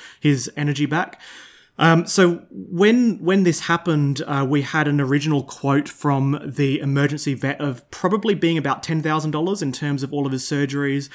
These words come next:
um, a number of, a series of surgeries that, uh, had to take place, um, as well as extended vet,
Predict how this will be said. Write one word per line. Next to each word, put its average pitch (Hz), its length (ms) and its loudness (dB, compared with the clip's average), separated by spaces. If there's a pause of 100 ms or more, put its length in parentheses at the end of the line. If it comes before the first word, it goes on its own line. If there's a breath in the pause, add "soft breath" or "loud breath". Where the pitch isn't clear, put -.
(260 loud breath)
um, 135 260 0
a 151 60 -2
number 151 400 6
of, 131 200 -2
a 156 120 0
series 175 640 6
of 131 80 -2
surgeries 131 600 -2
that, 139 300 -8
uh, 131 200 -4
had 135 140 -6
to - 40 -16
take 139 220 -6
place, 127 400 -6 (400 loud breath)
um, 131 240 -2
as 135 140 -4
well 135 200 0
as 127 220 -4
extended 135 800 0
vet, 143 440 -6